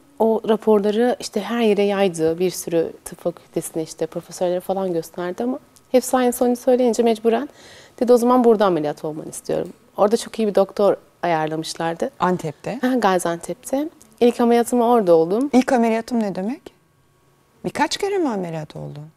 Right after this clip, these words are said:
Speaker 1: Evet.
Speaker 2: Neden?
Speaker 1: <laughs> Farklı ye-, bölgelerde. <laughs> Uzun hikaye.
Speaker 2: Devam etti kanser, öyle mi?
Speaker 1: Evet, yani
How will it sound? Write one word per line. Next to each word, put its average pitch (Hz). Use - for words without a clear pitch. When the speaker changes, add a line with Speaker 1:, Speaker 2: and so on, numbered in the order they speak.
Speaker 1:
Evet. 160
Speaker 2:
Neden? 226
Speaker 1:
<laughs> -
Farklı 185
ye-, 165
bölgelerde. 156
<laughs> -
Uzun 254
hikaye. 269
Speaker 2:
Devam 247
etti 190
kanser, 156
öyle 285
mi? 370
Speaker 1:
Evet, 208
yani 196